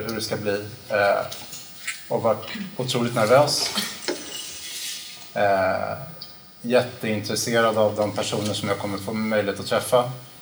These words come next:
Men mycket av det landade också när jag väl fick, eh,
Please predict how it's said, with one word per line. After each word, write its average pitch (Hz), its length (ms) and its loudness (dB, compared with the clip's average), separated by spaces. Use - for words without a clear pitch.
Men 127 200 6
mycket 147 440 4
av 160 100 10
det 135 120 12
landade 135 520 8
också 117 320 4
när 113 280 6
jag 113 80 6
väl 107 400 4
fick, - 380 -10
eh, 107 420 4